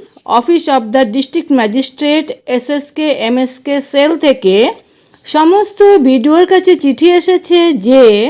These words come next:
সমস্ত সম্প্রসারক, সম্প্রসারিকা, সহায়ক, সহায়িকা যারা পঁয়ষট্টি বছরের অপশান নিয়েছেন তাদেরকে ডেটা ক্যাপচার্ড ফরম্যাট ফিল আপ করতে হবে।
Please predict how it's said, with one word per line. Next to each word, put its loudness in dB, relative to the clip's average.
সমস্ত 0
সম্প্রসারক, 0
সম্প্রসারিকা, 0
সহায়ক, 0
সহায়িকা 0
যারা 0
পঁয়ষট্টি -4
বছরের 0
অপশান 0
নিয়েছেন 0
তাদেরকে 0
ডেটা 0
ক্যাপচার্ড -2
ফরম্যাট -2
ফিল 0
আপ -2
করতে -6
হবে। -2